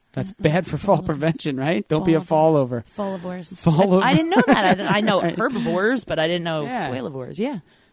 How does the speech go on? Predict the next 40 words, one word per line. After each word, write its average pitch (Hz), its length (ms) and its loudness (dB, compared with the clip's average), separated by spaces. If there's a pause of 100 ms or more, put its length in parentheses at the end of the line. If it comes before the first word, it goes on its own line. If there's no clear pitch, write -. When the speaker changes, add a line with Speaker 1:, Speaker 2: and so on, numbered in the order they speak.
Speaker 2:
That's - 140 -18
interesting. 165 420 -14 (220)
Yeah. 349 140 -12 (580)
I'm 240 120 -8
gonna 285 100 -4
be 190 100 -4
really 180 180 -4
good 170 100 -6
at 160 80 -6
Jeopardy 151 420 -10 (160)
in, 165 60 -10
like, 151 120 -8
another 147 280 -12 (600)
fifty - 320 -10
years. 156 320 -8 (240)
Speaker 1:
All 107 60 -6
right. 107 200 -6 (400)
Speaker 2:
Yeah. 165 140 -10 (400)
Speaker 1:
All 143 80 0
right. 135 140 -2 (100)
I 165 60 -2
think 175 160 2
we 180 80 4
should 165 160 0
wrap 147 220 2
this 139 160 -4
up. 143 140 2
I 147 40 4
think 147 160 2
we 147 80 4
need 143 120 2
to 139 60 0
go 139 160 2
check 139 240 -2
our 139 120 2
inboxes 139 580 0
a 139 40 0
little 139 160 2
bit 135 160 0
more. 139 360 0